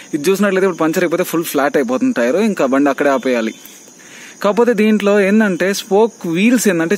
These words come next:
చాలా మంచివి అనమాట compare చేసుకుంటే అలాయ్ వీల్స్తో. ఏంటంటే మనకి గుంటల్లో మిట్టుల్లో ఎక్కడ పెద్ద vibrations అనేది తెలవదు. అదే అలాయ్ వీల్స్లో ఏంటంటే దీంతో compare చేసుకుంటే కొంచెం vibrations ఎక్కువగా ఉంటాయి. అందువల్ల ఏ ఆఫ్ రోడింగ్ bike అయినా, ఏ, ఆ, ఈ ఉంటాయి కదా మోటో bikes అని,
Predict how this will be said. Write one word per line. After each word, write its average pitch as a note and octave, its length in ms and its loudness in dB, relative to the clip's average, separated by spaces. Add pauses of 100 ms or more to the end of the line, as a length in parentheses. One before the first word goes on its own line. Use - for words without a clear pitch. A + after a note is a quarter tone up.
చాలా E3 180 2
మంచివి D#3+ 400 0
అనమాట C3+ 260 0
compare D3 340 0
చేసుకుంటే C3+ 320 -2
అలాయ్ D3 220 2
వీల్స్తో. B2+ 400 -4 (500)
ఏంటంటే G3 460 0
మనకి F#3 260 -2
గుంటల్లో F#3 420 0
మిట్టుల్లో E3+ 400 -2
ఎక్కడ E3+ 360 -2
పెద్ద D#3 260 -2
vibrations E3 600 0
అనేది D#3+ 280 0
తెలవదు. C3+ 460 0 (680)
అదే F3+ 160 0
అలాయ్ G#3 280 2
వీల్స్లో G3 320 0
ఏంటంటే E3+ 380 0
దీంతో F#3+ 300 0
compare E3+ 360 -2
చేసుకుంటే E3+ 360 -2
కొంచెం F3+ 240 -2
vibrations D#3 460 0
ఎక్కువగా D3+ 320 -2
ఉంటాయి. B2 260 -2 (400)
అందువల్ల G#3+ 320 2
ఏ G3 180 4
ఆఫ్ E3+ 320 0
రోడింగ్ F3 240 0
bike D#3+ 220 0
అయినా, D#3 300 0
ఏ, D#3+ 420 2
ఆ, C#3+ 240 2
ఈ C#3 200 2
ఉంటాయి C#3+ 260 0
కదా D#3+ 120 0
మోటో E3 300 0
bikes D3 300 -2
అని, F3 260 -2